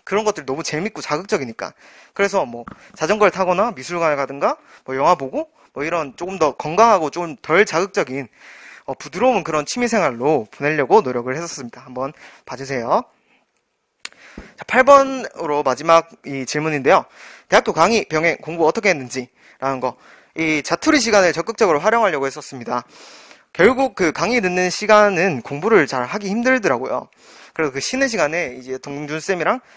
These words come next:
이 교육과정, 법을 인출했었어요. 한 십 분 동안. 그렇게 어떻게라도 공부를 해야겠다라는 생각으로 인출을 했었고요. 그 다음에 강의 시간을 활용한 부분도 있었어요. 저희 대학교 강의에는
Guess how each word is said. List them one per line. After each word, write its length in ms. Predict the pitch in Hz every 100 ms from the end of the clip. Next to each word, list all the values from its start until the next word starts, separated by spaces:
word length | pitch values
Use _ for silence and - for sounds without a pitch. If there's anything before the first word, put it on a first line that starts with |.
| _ _
이 280 | 139 139 139 131 _ _ _ _
교육과정, 420 | - 151 175 226 330 _
법을 380 | - 147 202 285 _ _ _
인출했었어요. 600 | 214 214 202 160 - 123 -
한 100 | 156
십 140 | -
분 140 | 233
동안. 180 | 165 123 - _ - - - _
그렇게 920 | 175 180 185 185 190 - 165 135 127 -
어떻게라도 540 | 180 269 233 175 120
공부를 360 | - 151 156 175
해야겠다라는 640 | 180 220 - 131 123 139
생각으로 480 | 156 185 151 139 139
인출을 280 | 151 - 165
했었고요. 460 | 180 214 139 143 117 _ - _ _ _
그 60 | 151
다음에 320 | 151 202 - _ _ _ 165
강의 160 | 254
시간을 640 | 247 233 202 180 170 165 151
활용한 540 | 269 285 220 156 127
부분도 280 | 131 147 131
있었어요. 400 | 139 135 120 123 _ - - _
저희 200 | - 147
대학교 240 | 160 185 165
강의에는 460 | 147 175 156 160